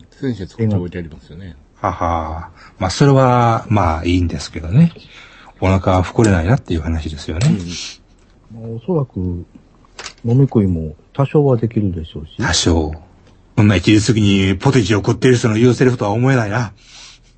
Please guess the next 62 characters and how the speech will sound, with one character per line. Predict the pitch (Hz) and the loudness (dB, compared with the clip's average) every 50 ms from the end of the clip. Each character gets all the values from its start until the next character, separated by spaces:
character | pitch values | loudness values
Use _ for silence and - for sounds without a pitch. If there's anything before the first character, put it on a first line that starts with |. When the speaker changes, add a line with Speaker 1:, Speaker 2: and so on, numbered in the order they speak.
| _ _ _ _ _ _ _ _ _ _ - | _ _ _ _ _ _ _ _ _ _ -6
Speaker 3:
い | 113 | -4
い | 120 | -2
ん | 120 | -2
で | 101 82 76 | -2 -4 -8
す。 | - _ _ _ _ _ _ _ - | -16 _ _ _ _ _ _ _ -12
Speaker 2:
多 | - 127 | -10 -10
少 | 120 - 117 107 104 | -10 -8 -8 -8 -6
な | 90 85 | -6 -8
ん | 85 85 | -10 -12
て | - 85 | -14 -18
ね。 | 82 87 _ _ _ _ _ _ _ - | -20 -20 _ _ _ _ _ _ _ -6
Speaker 3:
今 | 113 117 113 | -2 0 0
日 | 104 | 0
だ | 98 95 | 2 0
け | 95 | 0
で | 87 87 | 0 0
四 | 90 95 101 101 104 | 2 2 2 2 2
キ | 101 - | 2 2
ロ | 113 113 | 4 4
ぐ | 117 120 | 6 6
ら | 107 90 | 4 2
い | |
体 | 90 - 92 92 | 2 0 -2 0
重 | 90 92 | 0 0
落 | 85 87 - | -2 -2 -2
と | 101 92 | -2 -2
し | 90 | -2
て | - 90 | -4 -6
き | 87 - | -6 -6
て | - | -8
ま | 80 78 82 | -8 -8 -8
す | - | -10
か | - - - | -14 -18 -16
ら。 | |
Speaker 2:
戻 | 98 95 104 117 117 139 131 | -10 -6 -4 0 0 0 0
し | 123 | 0
た | - 104 90 | 0 -2 -2
ら | 87 | -2
い | 87 85 | -4 -4
か | - 110 113 | -2 -2 -2
ん | 117 117 | 0 -2
で | 98 87 82 | -2 -4 -6
し | - 78 | -8 -12
ょ | 71 | -14
う | 73 | -16
が。 | 73 71 - _ _ _ _ - 78 76 76 80 82 _ _ _ _ _ _ _ _ _ _ _ - - - - | -18 -20 -20 _ _ _ _ -20 -20 -20 -20 -20 -20 _ _ _ _ _ _ _ _ _ _ _ -20 -20 -14 -10
Speaker 3:
あ | - 95 | -8 -6
の | 92 92 92 95 92 | -4 -2 -2 -2 -2
ね、 | 87 82 - | -2 -4 -8
カ | - - 175 | -8 -4 0
ル | 220 233 170 | 2 4 4
ビ | 139 120 110 | 4 4 4
ー | 98 | 4
の | 92 92 87 | 2 2 0
ポ | 85 - - | -2 -6 -4
テ | 101 - 104 | -2 -2 -2
チ | 90 - 95 | 0 0 -2
の | 87 85 | -2 -2
袋 | 80 - _ - 87 82 78 80 | -4 -8 _ -6 -6 -4 -4 -2
ね。 | 87 90 87 80 69 - - | -2 -2 -2 -4 -6 -10 -14
Speaker 2:
は | - 92 87 82 | -14 -14 -14 -14
い。 | 78 | -16